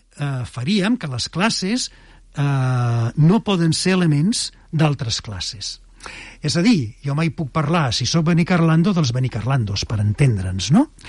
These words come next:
Eh, i aleshores s'anul·la el problema que tècnicament es diu d'autoreferència. Autoreferència vol dir que una cosa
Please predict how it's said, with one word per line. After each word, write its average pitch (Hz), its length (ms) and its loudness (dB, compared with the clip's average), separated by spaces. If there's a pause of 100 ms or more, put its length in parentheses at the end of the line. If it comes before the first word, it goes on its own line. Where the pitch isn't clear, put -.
(960)
Eh, 160 400 4
i 165 80 4
aleshores 196 480 2
s'anul·la 214 540 2 (100)
el 147 160 -2
problema 156 540 0 (420)
que 147 380 0
tècnicament 135 560 2
es 110 160 0
diu 143 160 4
d'autoreferència. 143 1120 2
Autoreferència 123 600 -4
vol 147 200 -2
dir 185 140 2 (360)
que - 80 -8
una 131 160 2
cosa 160 360 2